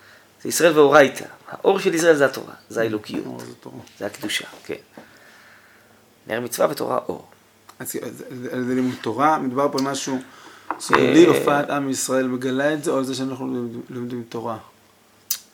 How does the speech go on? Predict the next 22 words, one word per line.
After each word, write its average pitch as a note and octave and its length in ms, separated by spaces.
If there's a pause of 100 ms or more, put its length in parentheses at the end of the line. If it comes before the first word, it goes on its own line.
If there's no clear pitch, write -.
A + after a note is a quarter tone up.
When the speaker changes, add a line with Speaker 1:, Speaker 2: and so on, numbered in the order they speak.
(120)
Speaker 1:
אז - 180
זה - 60
גם A2 180
תורה, A2+ 420
גם G2 200
מצוות, - 460
תורה E2+ 320
זה D#2 240
האור G2 260
הכי B2 260
עליון, D3+ 400 (180)
אבל, G#2+ 400 (140)
אה, - 140 (1200)
אז G2+ 240
גם G#2 260
נזכה A2+ 380
לנבואה, A#2 840 (100)
לרוח E2 360
הקודש, C3+ 720
לשפע - 760
של, - 400
אה, F#2+ 140